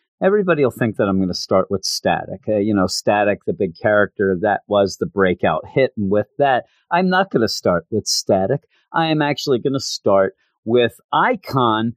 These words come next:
who is more interesting a character in my mind. And I really do like the Icon series a bit more than the Static series. So for this first episode of the Milestorm,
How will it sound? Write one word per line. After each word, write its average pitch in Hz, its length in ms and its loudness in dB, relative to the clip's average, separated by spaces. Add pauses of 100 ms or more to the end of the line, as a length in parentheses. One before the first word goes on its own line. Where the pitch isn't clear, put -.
(240)
who 170 360 -2
is 170 520 -2
more 185 400 0
interesting 104 760 -2
a 123 120 2
character 107 840 -2
in 117 200 -2
my 127 260 2
mind. 87 460 -2
And 131 340 -4
I 160 480 0
really 135 540 0 (160)
do 143 380 0
like 123 340 0
the 110 260 -4
Icon 110 580 0
series 147 560 0 (260)
a 170 100 2
bit 147 260 0
more 113 400 2 (240)
than 113 380 0
the 104 140 -2
Static 101 580 0
series. - 400 -6
So 98 220 0
for 113 220 2
this 104 380 -2
first 185 440 2
episode 98 720 0 (100)
of 127 420 0
the 110 220 0
Milestorm, 104 1120 0